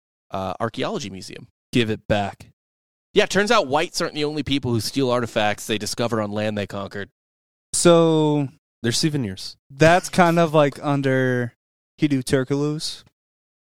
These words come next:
Speaker 1: Yeah, yeah.
Speaker 3: government.
Speaker 1: Hidu's got that.
Speaker 3: Okay.
Speaker 2: Give it back, Hidu.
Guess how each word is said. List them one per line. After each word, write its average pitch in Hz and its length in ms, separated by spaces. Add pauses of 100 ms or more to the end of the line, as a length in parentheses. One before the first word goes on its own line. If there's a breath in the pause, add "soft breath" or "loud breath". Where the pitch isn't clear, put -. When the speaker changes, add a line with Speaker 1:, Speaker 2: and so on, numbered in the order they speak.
(280)
Speaker 1:
Yeah, 135 260
yeah. 117 120
Speaker 3:
government. 143 460 (160)
Speaker 1:
Hidu's 123 280
got 95 180
that. 90 180 (1200 soft breath)
Speaker 3:
Okay. 139 200 (180)
Speaker 2:
Give 117 120
it 113 60
back, 117 220
Hidu. 107 280